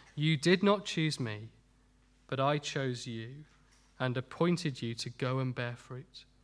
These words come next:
Jesus chose us before we chose him. You see, Christians now can be godly and put sin to death. Augustine was equally annoyed as Pelagius was with the worldliness of Christians in Rome,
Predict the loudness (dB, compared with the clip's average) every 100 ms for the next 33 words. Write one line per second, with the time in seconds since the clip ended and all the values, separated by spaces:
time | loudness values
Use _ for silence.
0 | _ _ _ _ -6 -4 -4 -8 -8 -8
1 | -8 -10 -12 -14 -14 -16 _ -14 -6 -6
2 | -4 -6 -6 -8 -8 -14 -16 _ _ _
3 | _ _ _ _ _ _ _ _ -16 -14
4 | -12 -4 2 4 4 4 4 6 8 8
5 | 8 4 4 4 0 -2 -2 -2 -6 -8
6 | -6 -8 -4 -4 -4 -4 -4 -4 -6 -6
7 | -10 -14 -20 -20 0 2 4 4 6 6
8 | 6 4 4 4 6 8 8 6 2 0
9 | 4 4 4 2 0 -2 -2 -2 2 2
10 | 2 0 -4 -4 -8 -6 -6 -6 -10 -8
11 | -8 -4 -4 -4 -6